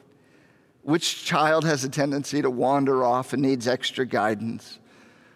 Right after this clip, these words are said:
Which children tend to be frightened and needing of comfort? Which, which ones are tender and need aff-, affirmation? Which ones are stubborn, <laughs> you know,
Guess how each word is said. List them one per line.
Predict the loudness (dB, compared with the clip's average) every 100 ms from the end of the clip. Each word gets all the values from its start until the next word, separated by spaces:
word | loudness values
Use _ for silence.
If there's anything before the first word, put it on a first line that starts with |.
| _ _
Which | -2 -2 -4 -4
children | 0 2 2 0
tend | 2 0 2
to |
be | 2 0
frightened | 0 0 0 0 0 0
and | 0 0
needing | 2 2 0 -2 -8 -12
of | -10 -8
comfort? | -6 -6 -2 -2 -2 -6 -20 -20 -6
Which, | -2 -2 0
which | -2 0
ones | 0 0 2
are | 0
tender | 0 -2 0 2 2 2
and | 2
need | 0 0 0
aff-, | -4 -4 -4 0
affirmation? | -2 0 0 0 0 -4 -6 -6 -12 -20 _ _ _ -20 -20 _ -10
Which | -8 -2
ones | 0 2
are |
stubborn, | 2 0 0 -2 -2 -2 -2 -6
<laughs> | -6
you | -4
know, | -4 -4